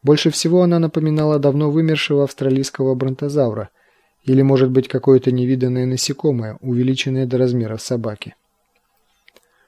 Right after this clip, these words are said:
Люди постепенно подтягивались со всех сторон, чтобы рассмотреть своего врага, и Неверову пришлось выставить караул с приказом никого не подпускать ближе двух метров. Даже мёртвой эта тварь оставалась чрезвычайно опасной.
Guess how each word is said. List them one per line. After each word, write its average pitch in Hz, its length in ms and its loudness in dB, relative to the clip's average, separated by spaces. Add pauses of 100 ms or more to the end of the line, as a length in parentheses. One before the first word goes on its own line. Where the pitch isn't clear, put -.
(260)
Люди 170 260 6
постепенно 170 580 2
подтягивались 143 760 2
со 143 120 -2
всех - 240 -4
сторон, 120 500 -2
чтобы 123 360 -2
рассмотреть 131 500 -2
своего 127 380 0
врага, 120 420 -2 (500)
и 131 100 -2
Неверову 156 400 6
пришлось 156 440 -2
выставить 143 420 -2
караул 139 560 0
с - 100 -14
приказом 127 520 0
никого 123 320 2
не 120 100 -2
подпускать 123 560 -6
ближе 123 300 -2
двух 120 240 -4
метров. 110 440 -8 (920)
Даже 131 300 4
мёртвой 143 460 0
эта 120 200 -2
тварь 156 260 2
оставалась 143 520 -2
чрезвычайно 127 720 -2
опасной. 113 540 -10